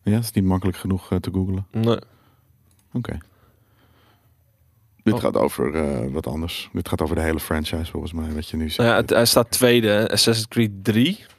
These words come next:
Speaker 2: nota bene, die had, ehm,
Speaker 1: Ja, twaalf
Speaker 2: in
Speaker 1: miljoen.
Speaker 2: dezelfde periode twaalf miljoen. Dus ze zullen wel net iets minder dan dat hebben.
Speaker 1: Minder?
Speaker 2: Ja.
Speaker 1: Ik zei twintig, dus dan, dan zit ik er ver overheen.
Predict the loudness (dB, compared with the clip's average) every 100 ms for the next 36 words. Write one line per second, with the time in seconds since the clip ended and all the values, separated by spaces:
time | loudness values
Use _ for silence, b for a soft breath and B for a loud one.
0 | -12 -4 -4 -2 0 2 2 0 0 0
1 | 2 2 0 -2 2 4 4 4 2 0
2 | 0 0 0 2 2 2 0 2 4 2
3 | 0 0 2 2 0 -2 -2 -2 -2 -2
4 | 0 -2 0 0 0 0 0 -2 -6 -6
5 | -4 -4 -6 -8 -10 -12 -16 -20 _ _
6 | _ 4 6 4 2 _ -4 -4 -4 -2
7 | 0 2 2 0 -2 -8 -4 0 2 2
8 | 2 0 0 0 0 0 2 0 -2 -8